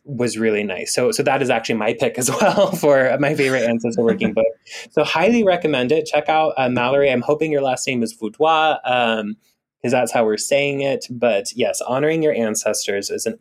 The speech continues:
Speaker 1: excellent, excellent book.
Speaker 2: Mm-hmm. It's so good. Yeah. So if you're looking for a book, that is the one we recommend.
Speaker 1: Totally.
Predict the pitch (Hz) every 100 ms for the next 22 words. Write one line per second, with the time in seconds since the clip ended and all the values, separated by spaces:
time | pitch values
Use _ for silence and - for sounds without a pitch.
0 | - 107 - - 110 104 _ 113 - -
1 | - _ - _ _ _ _ _ _ _
2 | _ - 185 190 170 165 156 151 - _
3 | 170 160 - 170 156 147 151 147 139 151
4 | 151 143 143 147 151 _ _ _ 165 160
5 | 202 185 - 156 - 165 165 175 196 196
6 | 226 - 180 208 - - 170 185 190 185
7 | 165 160 156 151 147 143 131 131 143 _
8 | _ _ _ _ _ _ _ 104 85 73
9 | 73